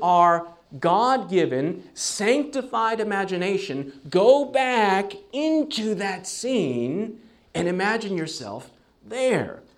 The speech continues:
There's a great benefit that we gain. And here it is from the book Desire of Ages. "It would do us well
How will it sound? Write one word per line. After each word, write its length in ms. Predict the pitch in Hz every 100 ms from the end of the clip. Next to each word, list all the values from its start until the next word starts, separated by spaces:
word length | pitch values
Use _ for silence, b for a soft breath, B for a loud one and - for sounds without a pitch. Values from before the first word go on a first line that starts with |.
| _
There's 180 | 190 185
a 40 |
great 360 | 196 233 214 -
benefit 480 | 226 254 247 120 -
that 120 | 156
we 120 | 175
gain. 520 | 175 208 240 170 - B B -
And 140 | 165
here 180 | 190 254
it 80 | 262
is 460 | 247 254 262 - B
from 200 | - 180
the 40 | 180
book 160 | 196
Desire 340 | 196 165 190 233
of 100 | 233
Ages. 720 | 233 226 170 202 240 - 170 B B B B B
"It 140 | 180
would 180 | 185 180
do 240 | 196 247 240
us 160 | 233
well 720 | 214 233 185 110 117 202 -